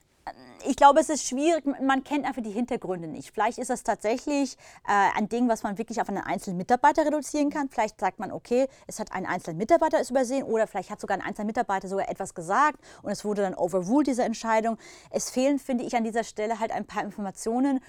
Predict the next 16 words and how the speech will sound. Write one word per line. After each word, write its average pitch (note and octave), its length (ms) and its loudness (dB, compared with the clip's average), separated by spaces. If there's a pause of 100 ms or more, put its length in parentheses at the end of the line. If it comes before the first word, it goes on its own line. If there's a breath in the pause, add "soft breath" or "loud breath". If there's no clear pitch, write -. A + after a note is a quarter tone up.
(100)
um G#3+ 200 -4
diesen A3 240 -4
Case, G3+ 560 -2
finde F#3+ 240 -6
ich, D#4 360 0
seriös, G#3+ 720 0
äh, F3+ 800 -4
zu - 120 -14
bewerten. B3 640 0 (280 soft breath)
Und G#3 440 -4
ich - 100 -10
glaube, G3 160 2
man G#3+ 80 -2
muss A3 140 -4
ein - 80 -8
bisschen, G#3+ 240 -6